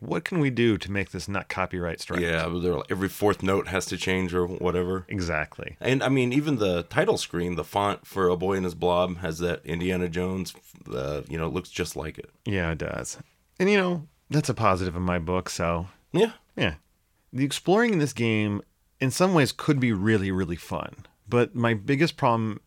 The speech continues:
Speaker 1: is that a lot of it is exploring with that hole.
Speaker 2: Mm-hmm.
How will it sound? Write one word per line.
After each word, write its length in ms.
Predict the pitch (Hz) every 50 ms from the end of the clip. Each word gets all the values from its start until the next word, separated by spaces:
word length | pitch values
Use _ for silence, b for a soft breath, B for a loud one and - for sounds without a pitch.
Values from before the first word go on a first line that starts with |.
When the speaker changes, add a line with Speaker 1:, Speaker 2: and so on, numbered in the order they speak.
| _ _ -
Speaker 1:
is 280 | 104 107 101 92 82 87
that 360 | 98 92 90 90 87 - _ _ _ _ -
a 80 | -
lot 300 | 90 90 98 98 107 120
of 100 | 131 113
it 140 | 110 101 92 -
is 480 | 98 98 95 90 90 90 90 87 - - - _ _ _ _ -
exploring 520 | 87 - - - 113 113 110 107 101 98
with 140 | 95 - -
that 200 | 92 87 87 -
hole. 460 | - - 95 87 78 64 62 - - _ _ _ _ - -
Speaker 2:
Mm-hmm. 340 | 101 92 - 98 92 90